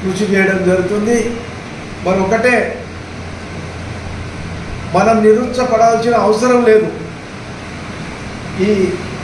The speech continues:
ఎన్నికలంటే ఒక రకంగా జరుగుతాయి. మన దగ్గర బీజేపీకి ఆధిక్యత వచ్చిందని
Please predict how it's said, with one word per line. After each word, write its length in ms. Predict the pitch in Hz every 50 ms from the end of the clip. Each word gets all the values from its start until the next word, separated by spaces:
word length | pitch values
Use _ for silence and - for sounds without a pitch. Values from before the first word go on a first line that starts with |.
| - - - - - 180 180 190
ఎన్నికలంటే 760 | 202 220 247 254 254 254 254 247 233 233 233 240 262 262 262 269 262 262 - - - - - - - - - - - - - - - - - - - - - - - - - 202
ఒక 120 | 190 226 240 220
రకంగా 340 | 214 220 240 262 254 254 262 247 240
జరుగుతాయి. 420 | 240 233 226 - - 190 170 170 - - - - - - - - - - - - - - - - - - - - - - - -
మన 100 | 175 202 226 226 247
దగ్గర 220 | 240 240 254 254 - 185
బీజేపీకి 640 | 220 233 240 233 247 254 254 254 247 - - 247 240 220 208 - - - - - - - - - - - - - - - - - - - - 180
ఆధిక్యత 420 | 202 196 240 240 240 247 240 240 240 226 220
వచ్చిందని 500 | - - 233 240 240 240 240 247 247